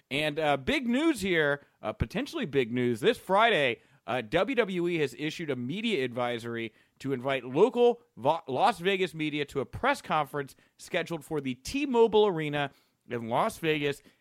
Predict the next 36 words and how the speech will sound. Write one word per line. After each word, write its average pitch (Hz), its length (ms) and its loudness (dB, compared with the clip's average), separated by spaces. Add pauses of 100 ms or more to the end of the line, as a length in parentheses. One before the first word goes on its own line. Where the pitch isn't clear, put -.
(140)
this 160 240 -2
Friday. 147 500 0
Now, 127 260 0 (880)
some 151 240 -4
names 240 300 -2
that 233 100 -2
are 220 80 2
listed 196 340 -2
to 175 80 -2
appear 170 300 -4
at 156 40 -8
this 139 120 -6
press 160 260 -4
conference 156 460 -4 (280)
are 95 100 -8
Brock 147 280 0
Lesnar, 151 400 -2
Cain 165 240 -4
Velasquez, 143 540 -4
Braun 143 300 -2
Strowman, 139 520 -4 (300)
Tyson 202 420 -6
Fury, 156 360 -6
Paul 180 320 0
Heyman, 156 360 -4 (360)
Rey 151 180 2
Mysterio, 156 640 -2
and 131 120 -8
Triple 127 340 -4
H. 95 260 -6
Now, 123 220 -4
the, 127 200 -4
the 127 120 -8
W 226 240 -2
W 202 300 -4
E 185 160 -4